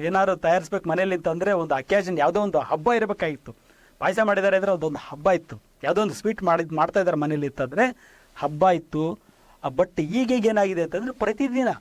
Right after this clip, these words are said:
ಪ್ರತಿದಿನ ಅನ್ನೋದೇನು, ಪ್ರತಿ ಮೂರೊತ್ತು ಬೆಳಗ್ಗೆ, ಮಧ್ಯಾಹ್ನ, ರಾತ್ರಿ ಯಾರ್ಯಾರ ಮನೇಲೂ ಫಂಕ್ಷನ್, ಯಾವುದೋ ಒಂದು ಬರ್ತ್ಡೇ, ಏನೋ ಒಂದು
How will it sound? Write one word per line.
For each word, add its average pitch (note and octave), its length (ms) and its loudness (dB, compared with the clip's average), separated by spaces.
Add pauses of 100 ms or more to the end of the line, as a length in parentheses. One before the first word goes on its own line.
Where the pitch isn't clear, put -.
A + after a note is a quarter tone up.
(340)
ಪ್ರತಿದಿನ B3+ 420 0
ಅನ್ನೋದೇನು, G3+ 360 2
ಪ್ರತಿ D#3 240 -4
ಮೂರೊತ್ತು F#3+ 520 0
ಬೆಳಗ್ಗೆ, D3+ 380 0
ಮಧ್ಯಾಹ್ನ, D#3+ 400 0
ರಾತ್ರಿ C3 420 0 (720)
ಯಾರ್ಯಾರ D3+ 420 2
ಮನೇಲೂ G3 320 2
ಫಂಕ್ಷನ್, D#3+ 380 -4
ಯಾವುದೋ B2+ 300 2
ಒಂದು G3+ 160 0
ಬರ್ತ್ಡೇ, C#3+ 320 0
ಏನೋ A3 340 2
ಒಂದು F#3 280 0